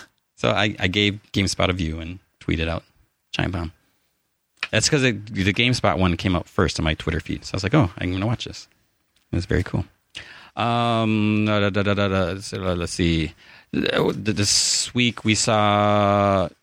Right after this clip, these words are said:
a preview for Invincible Iron Man five eighteen, which has a new Iron Man. Who could it be? We don't know, 'cause Tony Stark is gonna quit. There's a lot, a lot. Matt Fraction is ending his run, which sucks.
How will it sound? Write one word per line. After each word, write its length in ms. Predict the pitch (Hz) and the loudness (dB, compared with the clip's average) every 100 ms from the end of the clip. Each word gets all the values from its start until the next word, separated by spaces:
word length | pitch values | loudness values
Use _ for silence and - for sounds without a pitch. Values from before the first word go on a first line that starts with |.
| - | -4
a 100 | 95 | -4
preview 420 | - 131 123 110 | -2 0 2 2
for 280 | - 98 - - - | 2 0 -2 -10 -2
Invincible 360 | 101 131 123 | 0 2 0
Iron 200 | 113 117 | 2 2
Man 120 | 113 101 | 2 0
five 260 | 113 104 98 | 0 0 2
eighteen, 760 | 104 - - 151 135 98 104 123 - _ _ _ _ _ - | 0 0 -2 0 2 4 2 -2 -8 _ _ _ _ _ -4
which 120 | 90 | 0
has 180 | 98 87 | 2 2
a 40 | |
new 260 | 92 123 135 | 2 2 2
Iron 240 | 101 95 | 2 2
Man. 320 | 92 92 127 - _ _ | 2 0 -2 -8 _ _
Who 80 | 87 | -6
could 140 | - | -2
it 40 | 110 | -2
be? 260 | 151 160 113 | 0 0 0
We 120 | 104 | 0
don't 140 | 120 | -2
know, 420 | 147 143 104 92 92 _ _ _ _ | -2 -4 -6 -10 -14 _ _ _ _
'cause 140 | 107 | -14
Tony 200 | - 98 | -6 -4
Stark 300 | - 104 - _ _ - 101 | -2 -4 -6 _ _ -20 -20
is 100 | - | -16
gonna 140 | - 92 | -6 -6
quit. 240 | - - - _ _ _ _ _ _ | -2 -4 -4 _ _ _ _ _ _
There's 100 | 120 | 0
a 40 | 131 | 2
lot, 140 | 113 | 2
a 40 | |
lot. 200 | 92 107 - - - _ | 2 0 -4 -20 -20 _
Matt 180 | - 123 | -2 0
Fraction 480 | - 113 - 120 104 | 2 2 2 4 4
is 200 | 87 90 | 2 0
ending 280 | 98 101 92 | 2 2 2
his 140 | 85 | 2
run, 260 | 98 90 80 | 2 2 2
which 400 | 80 - - - | 0 -4 -6 -6
sucks. 460 | - - - - | -4 -4 -6 -14